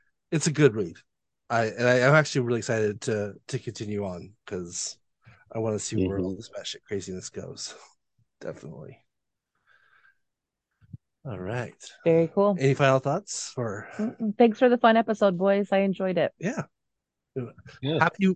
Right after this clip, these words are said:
Speaker 1: happy one hundred.
Speaker 2: Thank you, Carrie. Oh, yeah,
Speaker 3: Yeah.
Speaker 2: happy one hundred.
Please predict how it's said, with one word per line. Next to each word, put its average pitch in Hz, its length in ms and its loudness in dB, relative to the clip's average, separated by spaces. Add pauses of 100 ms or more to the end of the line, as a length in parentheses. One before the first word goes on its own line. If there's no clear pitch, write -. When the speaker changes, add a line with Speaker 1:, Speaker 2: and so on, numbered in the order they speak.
Speaker 1:
happy 147 280 4
one 165 180 2
hundred. 147 440 2
Speaker 2:
Thank - 40 -2
you, 120 160 6
Carrie. 82 380 2 (960)
Oh, 113 60 8
yeah, 127 100 10
Speaker 3:
Yeah. 87 100 4
Speaker 2:
happy 120 240 2
one 113 200 6
hundred. 101 380 2